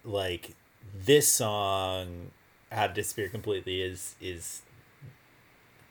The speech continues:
that one to me, I probably feel a way about that, that I imagine, I'm guessing you feel about Optimistic. Um, like, less, I'm, like, less enthused about it.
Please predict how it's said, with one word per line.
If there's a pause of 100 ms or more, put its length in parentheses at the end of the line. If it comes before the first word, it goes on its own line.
(200)
that
one
to
me,
I
probably
feel
a
way
about
that,
that
I
imagine, (320)
I'm
guessing
you
feel
about
Optimistic. (680)
Um,
like,
less,
I'm,
like,
less
enthused
about
it.